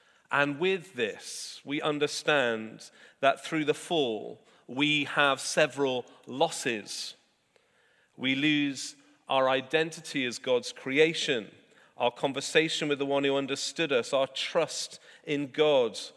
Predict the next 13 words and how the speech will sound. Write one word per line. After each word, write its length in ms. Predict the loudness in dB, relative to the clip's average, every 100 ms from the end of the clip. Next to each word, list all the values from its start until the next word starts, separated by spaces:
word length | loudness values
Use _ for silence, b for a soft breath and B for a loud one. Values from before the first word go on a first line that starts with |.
| B B
the 100 | 0
loving 360 | 2 2 0
creator, 640 | -4 -4 2 2 0 0 2
our 220 | 2 0
sense 420 | 0 0 0 -4
of 80 | 0
our 180 | 2 4
own 240 | 0 -4
destiny, 720 | -2 -4 -4 -8 -6 -6 -8 -18 _ _ b b b b b b 0
our 200 | 2 2
delight 540 | -2 -2 2 0 0
in 160 | -6 -6
divine 640 | -4 0 2 2 -2